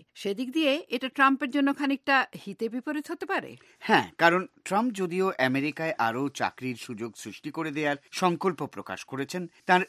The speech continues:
Speaker 2: জলবায়ু নীতির কারণে যুক্তরাষ্ট্রের বহু চাকরি শেষ পর্যন্ত চীনে চলে যাবে। সিয়েরা ক্লাবের নির্বাহী পরিচালক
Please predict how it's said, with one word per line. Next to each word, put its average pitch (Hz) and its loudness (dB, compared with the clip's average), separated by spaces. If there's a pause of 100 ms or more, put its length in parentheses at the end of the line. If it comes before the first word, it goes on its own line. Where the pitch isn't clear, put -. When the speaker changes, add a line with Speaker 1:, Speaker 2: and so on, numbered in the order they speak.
(100)
Speaker 2:
জলবায়ু 175 2
নীতির 214 -4
কারণে 147 0 (200)
যুক্তরাষ্ট্রের 151 -6
বহু 117 -10
চাকরি 143 -4 (200)
শেষ 247 -4
পর্যন্ত 185 -8 (160)
চীনে 240 2
চলে 95 -8
যাবে। 82 -10 (240)
সিয়েরা 254 8
ক্লাবের 196 4
নির্বাহী 143 6
পরিচালক 139 2